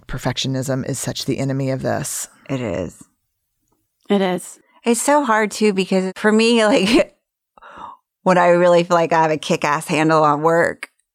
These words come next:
Speaker 2: my life feels like it's out of control personally.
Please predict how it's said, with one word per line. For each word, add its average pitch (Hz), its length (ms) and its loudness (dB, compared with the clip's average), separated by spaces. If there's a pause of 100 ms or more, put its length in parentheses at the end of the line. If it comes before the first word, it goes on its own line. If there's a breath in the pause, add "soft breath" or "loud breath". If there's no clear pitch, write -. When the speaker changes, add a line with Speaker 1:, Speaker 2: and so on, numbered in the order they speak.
(120)
Speaker 2:
my - 120 0
life 156 300 2
feels 180 220 0
like 160 220 0
it's 156 100 0
out 160 180 4
of 147 80 -2
control 151 840 0
personally. 151 640 -2